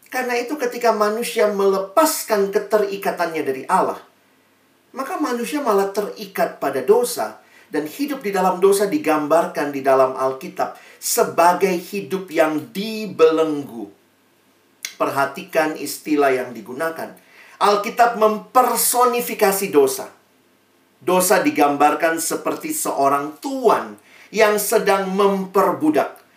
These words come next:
Karena itu di dalam Roma enam dikatakan, "Kamu dahulu adalah hamba dosa." Memang kita cuma punya dua pilihan. Terikat pada Allah, itu kebebasan sejati.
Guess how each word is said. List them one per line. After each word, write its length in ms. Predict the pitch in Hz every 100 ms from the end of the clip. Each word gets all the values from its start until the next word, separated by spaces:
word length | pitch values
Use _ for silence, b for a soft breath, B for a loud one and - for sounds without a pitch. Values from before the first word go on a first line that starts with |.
| b b
Karena 240 | 185 190
itu 160 | 196 170
di 80 |
dalam 240 | 170 170 170
Roma 320 | 175 175 170
enam 240 | 170 185 185
dikatakan, 480 | 165 170 170 175 175 -
"Kamu 320 | 175 180 196
dahulu 400 | 180 160 180 196
adalah 300 | 175 170 180
hamba 760 | - 277 277 277 247 226 208
dosa." 480 | 175 185 180 123 - - b b b -
Memang 240 | 156 196
kita 160 | 196 190 -
cuma 160 | 170 160
punya 240 | 156 160 160
dua 320 | - 151 147 143
pilihan. 480 | 147 131 113 107 - _ _ _
Terikat 640 | - - - 190 - 180 -
pada 240 | 143 139
Allah, 400 | 131 139 151 - - -
itu 240 | 135 143
kebebasan 560 | 135 131 131 160 135 131
sejati. 560 | 131 117 127 156 196